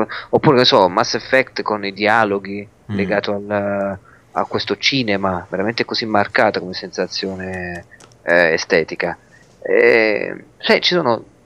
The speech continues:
Speaker 1: ecco, eh, io sono, rimango legato alle innovazioni del,
Speaker 2: Mm, mm, mm.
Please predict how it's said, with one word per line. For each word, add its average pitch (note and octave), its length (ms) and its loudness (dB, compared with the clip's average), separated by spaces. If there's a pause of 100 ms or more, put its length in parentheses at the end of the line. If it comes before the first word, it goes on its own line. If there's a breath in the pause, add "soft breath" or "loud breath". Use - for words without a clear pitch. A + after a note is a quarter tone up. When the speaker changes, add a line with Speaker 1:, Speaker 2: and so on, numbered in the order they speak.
(180)
Speaker 1:
ecco, - 380 0
eh, E3+ 80 -6
io F#3 220 2
sono, B2 160 -2
rimango A2 560 0
legato G#2+ 540 0
alle G2 240 -4
innovazioni G2+ 840 0 (880)
del, G2 160 -2
Speaker 2:
Mm, F#2+ 40 -2 (380)
mm, - 20 -16
mm. D2+ 80 -18